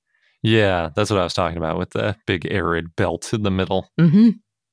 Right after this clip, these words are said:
Speaker 2: The team, they made a model and they found that dinosaurs were more likely to move around when these climate barriers were lowered. And that coincides with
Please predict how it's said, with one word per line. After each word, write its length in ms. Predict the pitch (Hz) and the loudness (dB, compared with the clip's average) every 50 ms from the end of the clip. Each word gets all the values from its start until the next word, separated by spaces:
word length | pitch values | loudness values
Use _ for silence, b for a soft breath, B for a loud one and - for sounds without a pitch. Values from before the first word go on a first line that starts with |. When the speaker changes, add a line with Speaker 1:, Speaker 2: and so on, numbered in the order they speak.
| _ _ _ _ - | _ _ _ _ -4
Speaker 2:
The 80 | - 156 | -4 -4
team, 520 | - - - 247 247 247 240 220 190 - | -2 0 2 4 4 4 4 4 2 2
they 120 | 170 160 | 2 2
made 240 | 160 170 185 226 233 | 4 4 4 4 4
a 40 | 202 | 4
model 440 | 160 151 151 151 156 170 175 175 156 | 2 2 2 2 2 0 0 0 0
and 140 | - 151 147 | 2 2 2
they 100 | 135 139 | 2 0
found 560 | - - - - 165 165 170 175 180 175 160 | -2 -4 -2 0 2 2 4 4 2 2 2
that 260 | 156 147 139 135 - | 2 0 -2 -2 -2
dinosaurs 560 | - 143 143 151 165 160 - - 170 156 147 | -2 0 0 2 0 0 0 0 0 2 2
were 120 | 147 147 135 | 2 2 2
more 200 | 143 143 151 151 | 2 2 2 2
likely 340 | 147 151 147 143 151 147 | 0 0 0 0 0 0
to 80 | 135 135 | 2 2
move 220 | 131 139 139 143 | 2 2 2 2
around 440 | 139 139 139 135 131 131 131 127 - - | 0 0 0 0 0 -2 -2 -4 -6 -8
when 320 | - 131 135 135 135 135 131 | -4 0 2 2 4 4 2
these 280 | 127 131 127 117 - | 2 0 0 -2 -6
climate 460 | - - - 151 147 147 147 131 - - | -8 -6 -2 0 2 4 2 2 2 0
barriers 460 | 135 131 127 123 123 123 123 117 120 | 0 0 0 0 0 0 0 -2 -2
were 180 | 123 131 131 | -2 -2 -2
lowered. 500 | 123 123 127 - - - - - - - _ _ _ _ _ _ _ _ _ _ _ _ _ _ _ _ _ _ _ _ - | -2 -2 -4 -4 -4 -6 -8 -8 -8 -10 _ _ _ _ _ _ _ _ _ _ _ _ _ _ _ _ _ _ _ _ -2
And 400 | 139 135 135 135 131 127 123 - | 0 2 2 2 2 2 0 0
that 220 | - 139 - - - | -2 -2 -4 -4 -6
coincides 760 | - - 220 214 208 202 190 - 170 165 160 160 160 151 147 | -4 -2 0 2 4 2 2 2 0 0 2 2 0 0 0
with 180 | 143 139 131 | 0 -2 -2